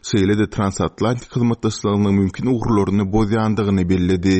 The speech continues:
Hasabatda Hytaýyň alyp barýan adalaty sowda tejribeleriniň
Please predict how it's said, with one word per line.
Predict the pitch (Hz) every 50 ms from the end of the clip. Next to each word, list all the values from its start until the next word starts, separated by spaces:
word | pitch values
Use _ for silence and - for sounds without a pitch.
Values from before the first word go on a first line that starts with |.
| 92 - - _
Hasabatda | - - 113 110 - 107 98 95 87 92 95 - - 110
Hytaýyň | 95 - - - 107 98 110 123 117
alyp | 131 127 - -
barýan | 113 110 110 117 113 110 82 107
adalaty | 98 104 98 95 87 87 - - 127 113 - -
sowda | 98 92 90 107 110 113 -
tejribeleriniň | 127 110 110 120 117 113 104 104 101 98 98 98 95 101 104 104